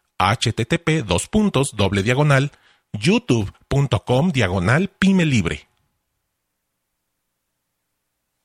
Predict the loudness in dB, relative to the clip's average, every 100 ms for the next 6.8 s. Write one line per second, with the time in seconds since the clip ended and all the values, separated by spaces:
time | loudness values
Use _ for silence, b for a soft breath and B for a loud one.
0 | _ _ _ _ _ 0 2 2 2 2
1 | 0 -2 0 0 0 0 -2 -2 -2 0
2 | 0 -2 b b -2 -2 0 0 2 2
3 | 2 2 2 2 2 0 0 -2 -4 -4
4 | -2 -2 -4 -10 -14 _ _ _ _ 2
5 | 4 4 2 2 0 2 0 0 -2 -4
6 | -8 -8 -4 0 2 2 -2